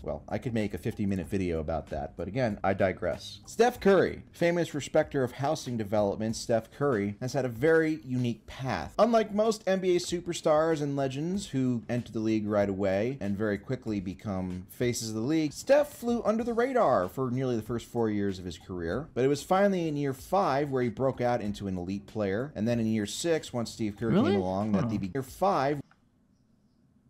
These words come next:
Speaker 2: I think it was by year four, bro.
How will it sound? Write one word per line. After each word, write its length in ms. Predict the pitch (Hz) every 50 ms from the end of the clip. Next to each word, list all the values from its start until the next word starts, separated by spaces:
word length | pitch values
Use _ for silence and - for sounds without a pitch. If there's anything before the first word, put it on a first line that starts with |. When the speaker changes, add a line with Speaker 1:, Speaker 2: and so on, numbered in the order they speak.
| _ _ _ _ _ _ - -
Speaker 2:
I 120 | - - 302
think 220 | 302 - 208 -
it 40 | 143
was 200 | 127 127 123 120
by 180 | 123 123 117 117
year 300 | 117 117 113 113 110 110
four, 420 | - - 123 123 123 117 113 110
bro. 380 | 104 107 107 107 107 107 107